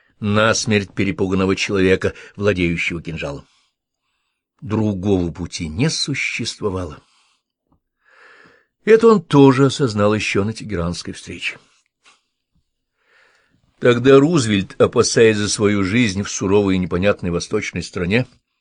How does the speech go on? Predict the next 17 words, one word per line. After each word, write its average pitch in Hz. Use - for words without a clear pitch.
прикатил 123
в 185
его 190
миссию 175
на 98
своей 92
коляске 135
под 107
прикрытием 107
русских 117
войск, 123
введённых 110
в 104
Иран 113
с -
началом 113
войны, 107